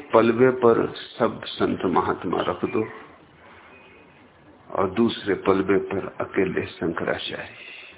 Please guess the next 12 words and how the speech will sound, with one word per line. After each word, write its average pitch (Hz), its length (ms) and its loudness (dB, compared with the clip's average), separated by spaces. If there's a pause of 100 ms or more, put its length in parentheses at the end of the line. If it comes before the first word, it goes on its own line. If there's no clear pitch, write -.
(1500)
तो 113 140 4
भी 110 240 0
बजनी 95 380 2 (100)
पड़ेंगे। - 520 0 (4000)
जैसे 165 480 8 (100)
इस 127 100 4 (160)
देश 139 240 8 (140)
में 120 240 10
जो 120 200 8
भी 120 220 6
सड़ा 104 400 2 (100)
गला 95 300 4